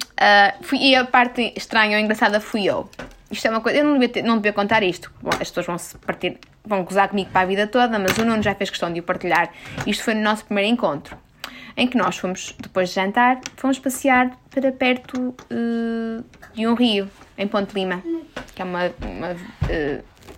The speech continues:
a vila, penso que não estou a cometer nenhuma. Ah, é uma vila no norte de Portugal. Deixem-me confirmar se já passou.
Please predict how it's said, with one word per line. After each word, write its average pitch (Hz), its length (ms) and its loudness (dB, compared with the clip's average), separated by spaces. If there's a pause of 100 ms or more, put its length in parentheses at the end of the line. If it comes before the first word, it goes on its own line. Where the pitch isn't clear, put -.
(140)
a 202 60 -6
vila, 180 340 -4
penso 180 220 -8
que - 60 -10
não 185 40 -6
estou 185 140 -4
a 185 40 -12
cometer 190 340 -8
nenhuma. 185 340 -8 (800)
Ah, 190 920 4 (460)
é - 260 -2
uma 208 120 0
vila 196 200 0
no 185 140 -2
norte 180 220 -4
de - 40 -20
Portugal. 185 540 -2 (480)
Deixem-me 277 280 0
confirmar 175 520 2
se - 80 -4
já 190 140 4
passou. 202 320 0